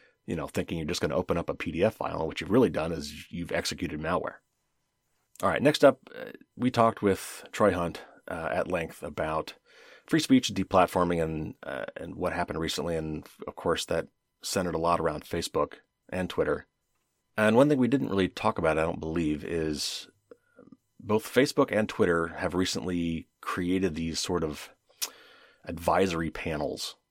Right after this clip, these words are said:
to help, you know, give some sort of an independent oversight, oversight into, you know, what sort of content or groups or people that they ban.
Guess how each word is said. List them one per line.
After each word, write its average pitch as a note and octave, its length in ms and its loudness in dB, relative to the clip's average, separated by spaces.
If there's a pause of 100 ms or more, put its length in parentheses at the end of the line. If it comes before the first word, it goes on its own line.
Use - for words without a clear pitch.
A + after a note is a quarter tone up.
(640)
to E2 180 -2
help, G#2 260 4 (380)
you F2+ 140 -6
know, D#2+ 140 -6
give E2 180 -2
some A2+ 180 4
sort G#2+ 180 4
of F2+ 100 4
an E2+ 100 0
independent F#2 540 0
oversight, E2+ 500 0
oversight D#2+ 460 0
into, D#2 600 -6 (100)
you F2 120 -8
know, D2 180 -6
what D#2+ 360 0
sort F2 160 0
of - 80 -4
content E2 460 -2
or D#2 100 0
groups F2+ 460 -2
or D#2+ 80 -6
people E2+ 420 -2
that D#2+ 180 -6
they D#2+ 260 -2
ban. D2+ 460 -4